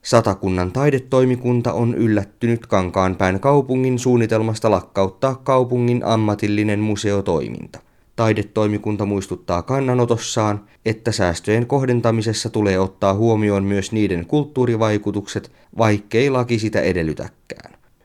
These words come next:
Ylikomissaario Simo Pukkila Vanha Ulvilasta on saanut liikenneturvallisuusalan ansiomitallin. Liikenneministeri Merja Kyllönen myönsi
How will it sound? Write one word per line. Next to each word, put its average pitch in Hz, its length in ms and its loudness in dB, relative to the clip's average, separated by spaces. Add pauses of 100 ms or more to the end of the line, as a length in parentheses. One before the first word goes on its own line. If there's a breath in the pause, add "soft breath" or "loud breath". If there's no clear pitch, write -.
(100)
Ylikomissaario 95 960 2
Simo 98 300 -2
Pukkila - 640 -2
Vanha 123 320 2
Ulvilasta 110 720 2 (220 loud breath)
on 120 180 4
saanut 110 360 -2
liikenneturvallisuusalan 120 1400 0
ansiomitallin. 101 1040 -2 (220)
Liikenneministeri 95 880 2
Merja 104 300 2
Kyllönen 139 480 2
myönsi 113 580 0